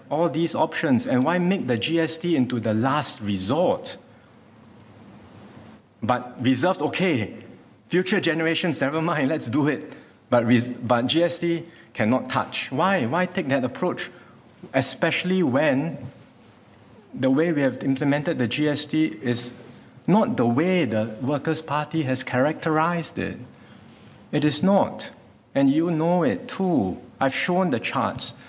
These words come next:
I've explained it. We have explained it before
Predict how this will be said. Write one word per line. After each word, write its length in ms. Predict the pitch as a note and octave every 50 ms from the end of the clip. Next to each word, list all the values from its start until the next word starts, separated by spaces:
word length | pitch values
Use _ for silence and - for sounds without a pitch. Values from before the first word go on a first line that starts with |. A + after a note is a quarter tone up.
| - - - -
I've 140 | A#2+ B2 B2
explained 540 | B2+ B2 - - - - D#3+ D#3 D#3 D#3 C3+
it. 120 | A#2 -
We 100 | D#3 A3
have 100 | A3 G#3+
explained 440 | D3 B2+ - - - D#3+ F#3 F#3+ F#3+
it 160 | G3 - -
before 600 | C#3 C3+ - - F#3+ G3 F#3 C3+ G#2 E2+ E2+ -